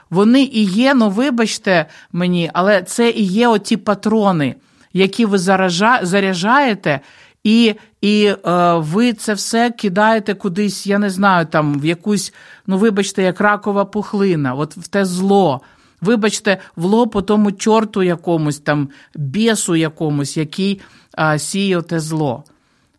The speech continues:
Розумієте? Тому, тому саме коли важко, саме коли тяжко і складно, нам треба з вами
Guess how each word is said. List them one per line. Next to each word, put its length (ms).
Розумієте? 640
Тому, 560
тому 380
саме 460
коли 320
важко, 680
саме 440
коли 300
тяжко 640
і 40
складно, 720
нам 280
треба 640
з 160
вами 560